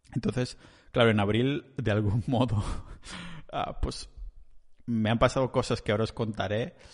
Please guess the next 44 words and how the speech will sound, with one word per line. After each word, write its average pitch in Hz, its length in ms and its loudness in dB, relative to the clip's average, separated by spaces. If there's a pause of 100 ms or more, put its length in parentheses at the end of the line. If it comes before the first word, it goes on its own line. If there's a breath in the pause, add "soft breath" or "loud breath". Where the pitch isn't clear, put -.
(400 loud breath)
Y 101 220 -4
he 98 60 -4
terminado 104 320 2
hablando 95 680 2
mucho 104 340 -2
más 95 160 -2
de 95 60 -6
fitness, 131 420 0
de 104 120 -2
salud 104 280 0
en 101 120 -2
general 101 580 -4
y 123 80 -4
mucho 110 320 0
menos 98 260 0
de 95 120 0
Bitcoin, 101 560 -4
¿vale? - 300 -6
Casi 101 380 -6
nada. 98 440 0
Creo 107 180 -4
que 101 380 0 (240)
sa-, - 320 -12
saqué 113 220 -2
un 113 100 2
capítulo 120 420 2
con 113 140 2
Omar, 110 520 0 (680 loud breath)
ah, 98 240 0
y 113 100 -2
poco 101 320 -2
más. - 420 -8
Que, 110 140 -8
por - 180 -8
cierto, 120 280 -2
la 127 120 4
idea 117 200 4
es 120 100 -6
que 113 220 -2
tal 110 220 0
vez 113 160 0
Omar 101 360 0
pueda 117 220 4
venir 101 400 0